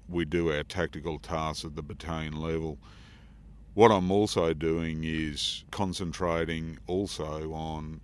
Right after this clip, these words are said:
what we bring to the First Brigade. So the First Brigade, uh, relies on us to bring a substantial amount of capability. And already that's being well used on this exercise.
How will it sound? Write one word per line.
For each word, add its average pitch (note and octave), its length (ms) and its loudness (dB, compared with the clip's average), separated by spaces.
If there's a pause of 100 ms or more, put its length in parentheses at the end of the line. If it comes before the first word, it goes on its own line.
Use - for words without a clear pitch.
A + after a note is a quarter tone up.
(180)
what E2+ 220 8
we D#2+ 180 4
bring E2 520 2
to E2 200 2
the D2+ 100 -2
First E2+ 400 2
Brigade. D2+ 460 -4 (480)
So F#2 200 4
the E2+ 80 2
First G#2+ 320 6
Brigade, E2 800 0
uh, D#2+ 300 -4 (280)
relies F2 600 2
on E2 240 -4
us D#2+ 500 -6 (440)
to F2 80 -4
bring E2+ 340 0
a D#2+ 80 -2
substantial D#2+ 1160 -2
amount D#2+ 340 -4
of C#2 100 -14
capability. D2+ 840 -6 (200)
And G2 240 0
already G#2 460 8
that's E2 280 -2
being E2+ 340 -2
well E2 280 2
used D#2+ 420 -4
on D#2+ 180 -4
this D#2 240 -6
exercise. D#2 800 -4